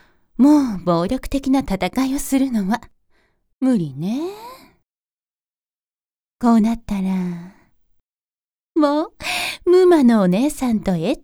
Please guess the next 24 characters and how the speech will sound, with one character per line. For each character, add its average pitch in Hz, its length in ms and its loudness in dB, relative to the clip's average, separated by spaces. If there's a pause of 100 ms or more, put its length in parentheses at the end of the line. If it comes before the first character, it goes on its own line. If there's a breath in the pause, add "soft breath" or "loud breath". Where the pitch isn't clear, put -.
チ 359 120 -4
な 302 120 2
戦 240 540 -4
い 233 100 -2
を - 180 -4 (580 loud breath)
す - 240 2
る 233 140 6
し - 160 -4
か 190 160 0
な 269 300 4
い 254 80 4
わ 226 160 0
ね。 254 240 -6 (1800)
坊 202 220 0
や 170 200 -2
も 156 240 -4 (960)
知 - 180 -12
っ - 20 -20 (120)
て 226 140 4
る 226 160 2
ん 202 80 0
で 180 120 -4
し - 220 -6
ょ？ 285 220 -8